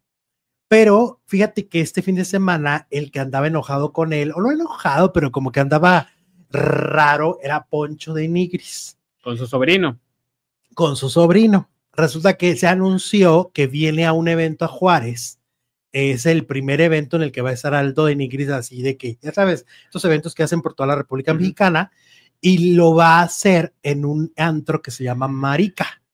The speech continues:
Speaker 2: El Marica o algo así.
Speaker 1: Ajá, que es
Speaker 2: Ujú.
Speaker 1: un antro de la comunidad.
Speaker 2: Obvio.
Speaker 1: Obvio.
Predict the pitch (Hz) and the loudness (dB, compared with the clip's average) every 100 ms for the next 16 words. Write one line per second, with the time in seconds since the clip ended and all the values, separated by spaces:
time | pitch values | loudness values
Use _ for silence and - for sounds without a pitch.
0 | _ - 113 107 117 120 - 117 117 120 | _ -14 -12 -10 -10 -12 -12 -12 -10 -12
1 | 135 117 135 143 170 156 123 147 170 147 | -12 -6 -2 -2 -2 -2 0 0 0 -2
2 | 151 180 - _ - 233 - - 196 190 | -2 -2 -4 _ -10 -8 -8 -8 -12 -8
3 | 202 131 226 277 117 113 101 95 _ - | -4 2 2 0 -2 -2 -2 -10 _ 0
4 | 135 160 107 | 4 4 2